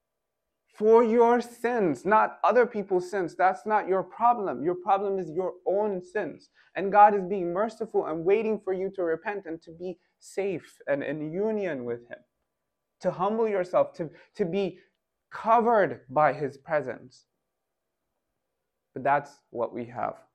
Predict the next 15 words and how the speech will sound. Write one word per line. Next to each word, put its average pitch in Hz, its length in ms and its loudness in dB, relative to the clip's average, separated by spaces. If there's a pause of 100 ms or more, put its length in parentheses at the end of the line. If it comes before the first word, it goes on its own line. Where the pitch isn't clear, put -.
(200)
in - 80 -14 (100)
this - 220 -20
place. - 320 -18 (1000)
So, 151 380 0 (1300)
it's 143 300 -8 (240)
now 135 440 -2 (1000)
for 139 180 -4
all 156 300 -4
of 156 100 -2
mankind. 131 600 -10 (480)
In 165 140 -2
history, 208 580 -6 (180)
repentance 170 560 -4
is 143 180 -4
now. 143 380 0